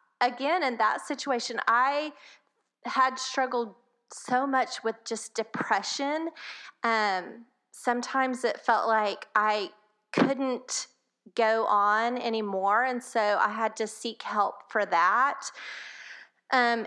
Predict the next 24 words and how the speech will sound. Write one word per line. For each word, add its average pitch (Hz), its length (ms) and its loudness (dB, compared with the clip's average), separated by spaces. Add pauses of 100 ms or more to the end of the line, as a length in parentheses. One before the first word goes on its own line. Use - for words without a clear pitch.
and 269 160 4
I 254 160 4 (100)
think 277 380 -2 (320)
looking 254 480 -2
back 233 280 2
now, 254 640 4
it 233 240 0
really 220 760 0 (400)
shows 233 580 -2
me 226 200 -4
that 208 280 2
I 208 640 2
was 214 300 -4
just - 280 -10
super 208 480 -2 (140)
lost 202 840 2 (180)
and 208 480 -2
didn't 202 320 -6
really 220 420 0
know 196 380 0 (100)
who 214 180 2
I 190 140 4
was. 202 540 2 (520)
And 196 480 2